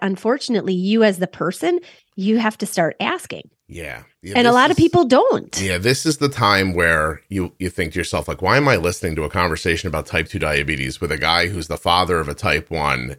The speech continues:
Speaker 2: and a lady who's a type one?" And, and, you know, well,
Speaker 1: Right.
Speaker 2: first of all, Jenny's also a nutritionist, but that's, you're, you're, you're listening to us because we know how to advocate for ourselves. And
Speaker 1: Correct.
Speaker 2: because that,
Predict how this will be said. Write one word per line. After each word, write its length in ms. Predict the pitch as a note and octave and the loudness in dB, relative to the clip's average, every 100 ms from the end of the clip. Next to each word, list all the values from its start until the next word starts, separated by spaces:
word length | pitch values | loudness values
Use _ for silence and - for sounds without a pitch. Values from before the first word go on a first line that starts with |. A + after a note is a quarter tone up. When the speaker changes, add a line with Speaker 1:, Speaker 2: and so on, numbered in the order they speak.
| - | -8
Speaker 2:
and 120 | D#2+ | -6
a 60 | D2+ | -2
lady 300 | E2 E2+ D#2+ | 0 0 -2
who's 200 | E2+ C#2+ | -6 -8
a 60 | |
type 340 | C#2 D2 C2+ D2+ | -6 -4 -4 -4
one?" 300 | D#2 B1+ B1 - | -4 -4 -6 -4
And, 320 | E2 C#2 - | -4 -6 -8
and, 460 | F2+ D#2+ D2 D2 E2+ | -4 -2 -2 -8 -10
you 140 | - F2 | -8 -6
know, 320 | C#2 C2+ - _ - | -6 -10 -14 _ -12
well, 340 | F2 E2+ D2 _ - | -6 -6 -6 _ 0
Speaker 1:
Right. 120 | D#3+ | 0
Speaker 2:
first 140 | B2+ | 2
of 40 | C3+ | 0
all, 100 | G2 | 2
Jenny's 320 | A2+ G#2+ G#2+ | 0 0 -2
also 260 | E2 - D#2+ | -6 -6 -8
a 40 | |
nutritionist, 540 | C#2 - E2+ C#2+ - - | -6 -6 -6 -6 -12 -12
but 140 | C#2+ | -6
that's, 300 | F#2 F#2+ - - _ _ _ _ _ _ | -2 -2 -6 -20 _ _ _ _ _ _
you're, 140 | A#2 - | -2 0
you're, 180 | A2+ G#2+ - | 0 -2 -2
you're 120 | E2+ | -2
listening 380 | A#2+ D#3+ D#3+ A2 | 0 0 0 0
to 60 | F2+ | 2
us 320 | F#2 C#2+ - | 2 0 -6
because 440 | - E2 F#2 D2+ - - | -10 -6 -4 -4 -10 -12
we 220 | E2 G#2+ | -2 0
know 140 | G#2+ F#2 | 0 0
how 160 | F2+ | 0
to 180 | E2 - | -2 -2
advocate 500 | D#2 D2+ C#2+ A#1+ A#1 | -4 -4 -6 -6 -8
for 140 | - | -6
ourselves. 560 | G1+ - - - - - _ _ _ _ _ - | -6 -6 -8 -10 -12 -20 _ _ _ _ _ -6
And 360 | F#2 F2+ E2+ E2+ | -2 0 -2 -4
Speaker 1:
Correct. 360 | - A3 - | 2 2 0
Speaker 2:
because 380 | G#2+ E2 G#2+ F#2 | -8 -6 -6 -4
that, 420 | E2+ G2 A2 - | 0 2 2 -2